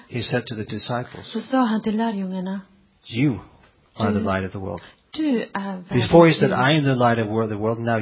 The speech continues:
Speaker 1: you are the light of the
Speaker 2: Innan
Speaker 1: world.
Speaker 2: var jag världens ljus, men
Speaker 1: So
Speaker 2: det, nu är
Speaker 1: we
Speaker 2: det
Speaker 1: get
Speaker 2: ni.
Speaker 1: to know who we ha-, who God has made us to be.
Speaker 2: Så vi lär känna det som Gud har tänkt oss
Speaker 1: Last,
Speaker 2: att
Speaker 1: like we
Speaker 2: vara.
Speaker 1: said last week, we are not the tails, but we are heads. By
Speaker 2: För
Speaker 1: grace,
Speaker 2: vi är
Speaker 1: by
Speaker 2: inte
Speaker 1: grace.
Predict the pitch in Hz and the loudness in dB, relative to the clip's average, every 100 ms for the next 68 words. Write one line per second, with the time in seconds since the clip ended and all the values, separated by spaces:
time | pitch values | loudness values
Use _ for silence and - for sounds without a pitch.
0 | 101 139 117 104 107 92 92 254 240 233 | -2 -2 -2 -4 -6 -8 -4 -2 0 -2
1 | 214 226 269 269 196 185 _ - 165 160 | -4 -4 -4 -4 -4 -10 _ -20 -20 -20
2 | - 208 190 190 - 208 190 202 208 151 | -14 -10 -8 -10 -10 -10 -8 -6 -2 4
3 | 131 - - 117 160 165 220 269 214 160 | 4 4 2 0 4 4 8 6 6 4
4 | 156 147 143 - - - 147 135 135 92 | 6 6 4 0 -16 -6 0 2 2 0
5 | 127 120 92 120 131 120 120 110 110 107 | -2 -2 -2 -4 0 2 2 -2 -4 -6
6 | 107 - 113 104 90 _ - - - _ | -6 -10 -10 -10 -12 _ -20 -20 -20 _
7 | 254 233 233 226 - 262 247 220 214 - | -6 -4 -4 -4 -2 0 0 0 -4 -8
8 | - 254 226 - 208 202 269 240 190 196 | -2 0 0 0 -4 -2 -2 0 -4 -6
9 | 214 196 160 190 - 135 190 123 123 - | -6 -6 -6 0 2 2 2 0 0 0
10 | - 123 117 117 113 - 110 104 117 117 | 2 0 2 2 0 0 -4 -2 -4 0
11 | 117 120 123 - 110 95 95 - 101 101 | 0 -2 -4 -6 -2 -2 -4 -6 -8 -6
12 | 90 98 92 - 104 123 127 127 131 233 | -4 -4 -6 -4 -2 -2 0 2 2 2
13 | 254 240 220 269 - 208 220 | 0 0 2 0 0 0 0